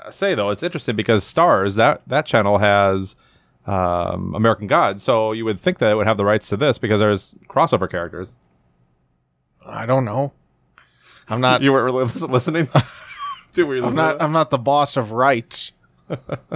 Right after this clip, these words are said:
Speaker 1: Uh, let's see. Yeah, episode four hundred and forty-six, we did cover American Gods and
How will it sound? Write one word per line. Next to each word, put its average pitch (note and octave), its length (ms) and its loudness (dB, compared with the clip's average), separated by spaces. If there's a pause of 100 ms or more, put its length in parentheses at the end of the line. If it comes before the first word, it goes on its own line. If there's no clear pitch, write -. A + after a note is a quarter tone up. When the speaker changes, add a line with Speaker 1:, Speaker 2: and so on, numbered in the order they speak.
(580)
Speaker 1:
Uh, C3+ 280 2
let's E3+ 160 -2
see. C3+ 160 0
Yeah, A#2+ 260 0
episode C3+ 400 -2
four D3 240 0
hundred C#3 220 0
and G#2 120 -2
forty-six, C#3 840 -2 (760)
we A2 140 0
did A2+ 200 2
cover A2+ 280 0
American A2+ 420 0
Gods G#2+ 340 0
and A2 500 -2